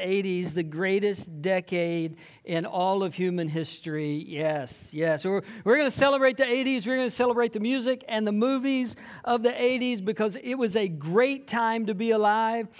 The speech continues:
It was a very different time than right now. I had better vision in the eighties.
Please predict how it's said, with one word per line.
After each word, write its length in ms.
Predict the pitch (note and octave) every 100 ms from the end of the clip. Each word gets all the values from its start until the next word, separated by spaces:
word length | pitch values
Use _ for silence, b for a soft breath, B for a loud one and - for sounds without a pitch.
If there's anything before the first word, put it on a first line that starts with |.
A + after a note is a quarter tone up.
| A3
It 120 | D#3+ C4+
was 100 | D4+
a 40 |
very 280 | D4 C#4+ C4+
different 500 | F#3 D#4+ D#4 F#4 D4+
time 500 | A#3+ A#3+ A3+ A3+ G#3+
than 140 | G#3+
right 280 | G#3+ G#3 A#3
now. 400 | A3 G3 A#2+ - _ _ _ _ _ _ _ _
I 120 | - D#3
had 240 | F3 D#3+
better 220 | F3+ E3+
vision 680 | D3+ G#3 F#3+ D3+ C3 A2+ A#2+
in 180 | - D3+
the 200 | D3 E3
eighties. 640 | D#3 C3 B2 A2 - -